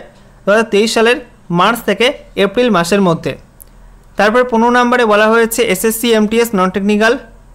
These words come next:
দু হাজার বাইশ।" এখানে বলা হয়েছে, বিজ্ঞপ্তি প্রকাশিত হবে পঁচিশ এক দু হাজার তেইশ তারিখে এবং ফর্ম ফিল আপের লাস্ট ডেট থাকবে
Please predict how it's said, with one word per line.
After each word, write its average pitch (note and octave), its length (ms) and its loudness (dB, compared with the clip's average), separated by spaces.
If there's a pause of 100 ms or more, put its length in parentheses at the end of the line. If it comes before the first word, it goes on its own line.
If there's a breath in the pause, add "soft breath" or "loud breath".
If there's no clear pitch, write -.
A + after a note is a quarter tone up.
(580)
দু F3+ 60 0
হাজার G3 260 0
বাইশ।" G3+ 340 0 (460 soft breath)
এখানে A3+ 220 0
বলা A3+ 180 2
হয়েছে, A#3 240 0
বিজ্ঞপ্তি G#3 460 -2
প্রকাশিত G#3 460 -2
হবে G#3 300 0 (460)
পঁচিশ G#3+ 400 0
এক A3 160 0
দু G3+ 80 -2
হাজার G#3 180 2
তেইশ G3+ 280 0
তারিখে G#3+ 360 0 (420 soft breath)
এবং A3 300 0
ফর্ম G3+ 180 0
ফিল A3+ 100 -2
আপের A#3 180 0
লাস্ট F3+ 260 0
ডেট A3 140 -2
থাকবে F#3+ 340 -2